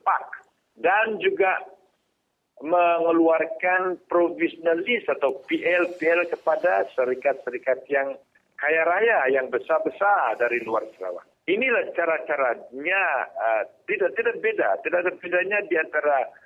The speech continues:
uh, mem-, mem-, membina empangan dengan mengeluarkan, uh, uh, timber license kayu palak, provisional list P L, uh, L P F, dan juga mengisytiharkan national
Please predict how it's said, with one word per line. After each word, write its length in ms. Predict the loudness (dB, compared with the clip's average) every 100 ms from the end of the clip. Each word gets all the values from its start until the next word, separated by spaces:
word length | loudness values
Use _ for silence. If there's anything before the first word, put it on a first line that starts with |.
| _ _ -4
uh, 640 | 0 2 2 4 4 2
mem-, 240 | 2 -2 0
mem-, 240 | -2 -2
membina 720 | -4 -6 -6 -4 0 0 0
empangan 560 | -2 -4 -4 0 -2 -2
dengan 320 | -2 0 0 -2
mengeluarkan, 720 | 0 2 2 0 -2 -2 -2
uh, 240 | -2 0 -2 -6 _ _ -2
uh, 260 | 0 2 0 -4
timber 320 | -4 0 2
license 640 | 2 0 -2 -4 -6 -2
kayu 160 | 0 0 0
palak, 480 | 0 0 -2 -4
provisional 640 | -2 -2 -4 -10 -4 -4 -4 -6
list 320 | -8 -8 -10 _
P 160 | -12 -6
L, 400 | 0 0 0 -4 -12 _ _
uh, 240 | 0 2 2
L 240 | 0 -2 -2
P 160 | -2
F, 220 | -2 -2 -4 -12 _ _ _ _ _ _ _ _ _ -16 -4
dan 160 | -2
juga 240 | -2 -2 -2 -2
mengisytiharkan 720 | -4 -4 -2 0 0 -2 -4 -4
national 240 | -4 -6